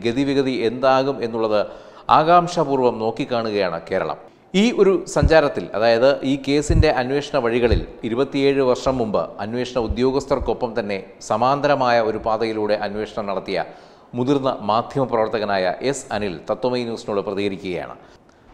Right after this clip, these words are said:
അദ്ദേഹത്തിൻ്റെ കണ്ടെത്തലുകൾ എന്തൊക്കെയാണെന്ന് അദ്ദേഹം വളരെ വിശദമായി തന്നെ തത്വമയി ന്യൂസിനോട് പങ്കുവച്ചു. അദ്ദേഹം പറയുന്നത്, വർഷങ്ങൾക്ക് ശേഷം ഈ കേസ് വീണ്ടും റീഓപ്പൺ ചെയ്യുമ്പോൾ ഒരുപക്ഷേ കേസിൻ്റെ ഗതിവിഗതികൾ വീണ്ടും മാറിയേക്കാം.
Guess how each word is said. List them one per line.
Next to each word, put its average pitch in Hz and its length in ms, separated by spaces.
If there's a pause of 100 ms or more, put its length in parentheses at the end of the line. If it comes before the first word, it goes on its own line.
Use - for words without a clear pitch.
(100)
അദ്ദേഹത്തിൻ്റെ 185 520
കണ്ടെത്തലുകൾ 139 440 (120)
എന്തൊക്കെയാണെന്ന് 110 560
അദ്ദേഹം 107 240 (160)
വളരെ 110 300
വിശദമായി 131 420
തന്നെ 101 200 (160)
തത്വമയി 113 360
ന്യൂസിനോട് 95 400
പങ്കുവച്ചു. 90 420 (520)
അദ്ദേഹം 120 260
പറയുന്നത്, 123 380 (360)
വർഷങ്ങൾക്ക് 156 560
ശേഷം 139 220 (140)
ഈ - 20 (140)
കേസ് 131 340
വീണ്ടും 117 380
റീഓപ്പൺ 127 420
ചെയ്യുമ്പോൾ 101 340 (120)
ഒരുപക്ഷേ 110 360 (480)
കേസിൻ്റെ 131 460 (180)
ഗതിവിഗതികൾ 123 580 (120)
വീണ്ടും 110 320
മാറിയേക്കാം. 98 500